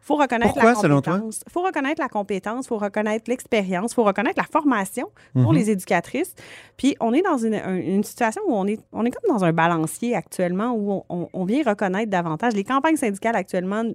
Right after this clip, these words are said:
Speaker 1: nous disent, c'est assez de payer au féminin.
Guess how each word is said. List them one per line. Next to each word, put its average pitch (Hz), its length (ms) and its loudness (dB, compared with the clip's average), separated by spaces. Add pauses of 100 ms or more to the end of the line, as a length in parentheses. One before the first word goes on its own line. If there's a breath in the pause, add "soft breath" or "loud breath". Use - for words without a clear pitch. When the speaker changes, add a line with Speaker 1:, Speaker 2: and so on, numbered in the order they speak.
Speaker 1:
nous 185 240 0
disent, 220 360 -2 (260 soft breath)
c'est 226 120 0
assez 254 380 2
de 214 140 0
payer 208 400 0
au 214 80 -2
féminin. 185 500 -2